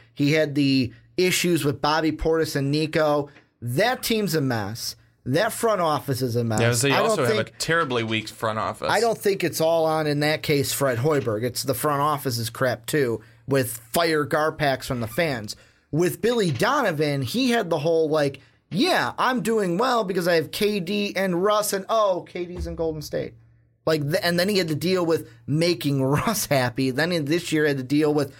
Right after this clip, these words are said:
Speaker 1: P-, P G thirteen and Melo, and, yeah, he got an extension. But those situations have been vastly different because for Billy Donovan, it's been the situation.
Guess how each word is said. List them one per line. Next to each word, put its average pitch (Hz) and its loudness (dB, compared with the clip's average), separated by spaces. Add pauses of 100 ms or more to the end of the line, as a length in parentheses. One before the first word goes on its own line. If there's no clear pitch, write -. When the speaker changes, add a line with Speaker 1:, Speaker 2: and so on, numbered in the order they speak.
(160)
Speaker 1:
P-, 190 2 (140)
P 196 0
G 165 -2
thirteen 170 0
and 139 2
Melo, 156 2
and, 127 -4 (220)
yeah, 190 2
he 165 2
got 170 2
an 156 -2
extension. 160 -2
But 151 0 (180)
those 202 0
situations 170 0
have 151 0
been 135 0
vastly 151 0
different 151 -2
because 131 0
for 127 -4
Billy 151 2
Donovan, 190 0
it's 151 -4
been 147 -2
the 127 -2
situation. 147 -2